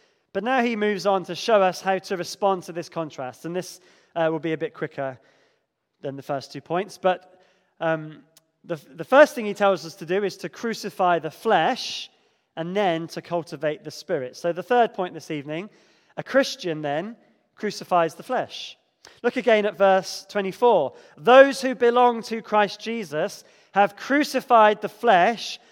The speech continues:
with its passions and desires." So Paul is talking here of an ongoing action that the Christian undertakes. We continue to crucify the flesh. Uh, we're like a, a guard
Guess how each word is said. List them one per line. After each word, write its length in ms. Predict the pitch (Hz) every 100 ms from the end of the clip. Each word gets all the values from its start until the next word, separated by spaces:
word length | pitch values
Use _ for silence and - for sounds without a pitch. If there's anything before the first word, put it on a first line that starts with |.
| _
with 260 | 180 247 233
its 180 | 220 -
passions 680 | - 233 190 214 202 196 180
and 320 | 190 190 185
desires." 800 | 185 160 190 190 156 117 - - _ _ _ -
So 160 | - 233
Paul 520 | 226 262 294 277 - -
is 140 | 214
talking 360 | - 269 262 202
here 160 | 202
of 80 | 202
an 120 | 208
ongoing 680 | - 254 285 254 247 233 220
action 680 | 220 254 - - 170 156 202 233 _ _ _
that 160 | 240 240
the 80 | 214
Christian 460 | 254 247 - 220
undertakes. 800 | 214 190 185 202 170 - - - _ _ _
We 140 | 185
continue 560 | 202 220 202 277 254 233
to 140 | -
crucify 560 | 214 240 220 214 220 202
the 100 | 175
flesh. 640 | - 170 131 - - - _ _ _ _ _ _ _ _ -
Uh, 160 | 196 220
we're 80 | 240
like 220 | 247 220
a, 160 | 196 - -
a 80 | 190
guard 640 | - 277 233 190 202